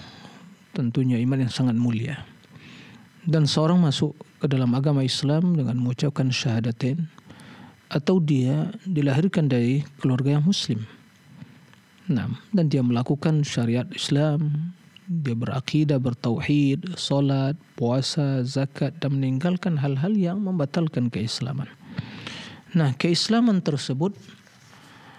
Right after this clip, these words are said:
itu tidak cukup hanya sebuah, ya, sebagai status dia mungkin K T P-nya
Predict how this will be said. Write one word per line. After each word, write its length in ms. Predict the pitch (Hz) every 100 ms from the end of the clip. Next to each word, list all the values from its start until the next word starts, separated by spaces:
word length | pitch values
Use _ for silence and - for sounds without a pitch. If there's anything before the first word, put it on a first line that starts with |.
| - - _ _ - -
itu 320 | - 160 240 233
tidak 400 | 185 143 127 -
cukup 400 | - - 151 - - - - - - -
hanya 320 | 160 156 143
sebuah, 640 | - - 139 139 139 139 135
ya, 240 | 123 127 135
sebagai 640 | - 143 139 135 127 123
status 640 | - - 131 123 - 135 -
dia 160 | 123
mungkin 400 | 117 131 - 131
K 160 | - 131
T 240 | - 120
P-nya 960 | 117 156 170 180 180 160 156 147 147